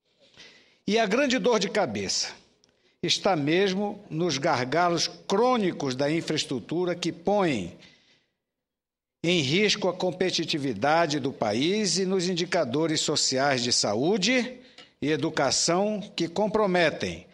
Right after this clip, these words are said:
a nossa imagem internacional. Assim, para garantir o crescimento sustentável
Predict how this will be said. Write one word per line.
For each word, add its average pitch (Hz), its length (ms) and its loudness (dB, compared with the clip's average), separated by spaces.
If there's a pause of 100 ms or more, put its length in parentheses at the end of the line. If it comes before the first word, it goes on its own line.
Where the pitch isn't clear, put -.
(280)
a 135 100 2
nossa 139 460 0
imagem 131 680 0
internacional. 127 920 -4 (1080)
Assim, 208 560 0 (380)
para 190 240 4
garantir 202 520 2
o 220 120 -2
crescimento 196 880 -2 (640)
sustentável 151 1120 0